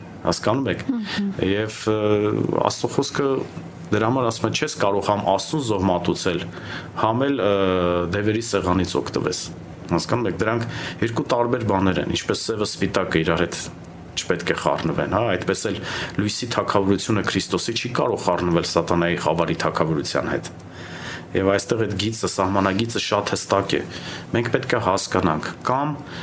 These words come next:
Speaker 1: ընտրում ենք Աստծուն և նրա լույսը և նրա հետևից են գնում, Քրիստոսի հետևից, կամ հակառակ դեպքում մենք կգնանք ամեն ինչի հետևից։ Ու այստեղ ուղղակի մարդը շատ հանգիստ կարող է ընկնել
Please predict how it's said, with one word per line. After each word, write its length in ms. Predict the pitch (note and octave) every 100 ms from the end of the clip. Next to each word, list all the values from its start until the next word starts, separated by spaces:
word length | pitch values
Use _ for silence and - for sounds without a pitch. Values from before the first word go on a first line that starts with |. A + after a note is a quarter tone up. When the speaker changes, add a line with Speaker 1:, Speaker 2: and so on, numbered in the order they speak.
| -
Speaker 1:
ընտրում 360 | G#2+ A2 B2+ C3
ենք 180 | A#2 F#2
Աստծուն 600 | E2+ F2 - B2+ C#3 E3 F3+ - - - - -
և 300 | - G2+ G2
նրա 300 | G2+ G2+ G#2+ G#2 F#2+ - -
լույսը 500 | F#2 F#2+ F#2 - B2+ E3
և 260 | D#3 G2+ F#2+
նրա 180 | G2+ G2+
հետևից 420 | F2+ F2+ F2+ E2+
են 160 | E2+ E2
գնում, 260 | E2 G2+
Քրիստոսի 540 | - - - - - E2+
հետևից, 400 | E2 F#2 C3 E3 - - - - -
կամ 400 | - - D#3 F3 - -
հակառակ 540 | - A#2+ C3 B2+ A#2
դեպքում 320 | A2+ A2+ D#3
մենք 160 | C3 A#2
կգնանք 400 | A#2 B2 C#3+ C#3
ամեն 300 | G#2+ A#2 C3
ինչի 240 | B2+ -
հետևից։ 480 | A2+ F2+ F2 D#2 - - - - - -
Ու 140 | - G#2+
այստեղ 460 | G#2 - E3 E3+ -
ուղղակի 440 | - G#2 F#2+ -
մարդը 340 | G#2 B2+ - A#2
շատ 320 | - A2+ A2
հանգիստ 380 | G2+ G#2+ A#2+ -
կարող 260 | F#2 G2+
է 80 | G2+
ընկնել 480 | F#2 E2 G2+ A#2+